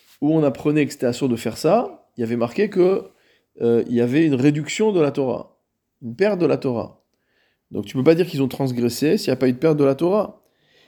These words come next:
Kevan shemikol makom talmuda mitkayem be'adam. Donc on peut pas dire ça.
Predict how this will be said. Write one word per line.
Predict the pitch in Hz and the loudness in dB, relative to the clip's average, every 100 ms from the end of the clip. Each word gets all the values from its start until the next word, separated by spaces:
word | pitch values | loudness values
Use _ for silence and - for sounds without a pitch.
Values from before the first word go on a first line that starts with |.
| _ | _
Kevan | - 131 202 226 | -2 4 4 4
shemikol | 196 170 165 190 | 0 -2 0 2
makom | 185 175 196 180 | 2 2 2 2
talmuda | 165 156 156 185 | 0 2 2 2
mitkayem | 170 143 139 156 143 | 0 -2 0 2 2
be'adam. | 131 113 98 71 - _ _ _ - | 0 0 -4 -8 -16 _ _ _ -14
Donc | 110 | -8
on | 135 | -2
peut | 147 | 2
pas | 175 | 2
dire | 147 123 | 2 -2
ça. | - - | -6 -12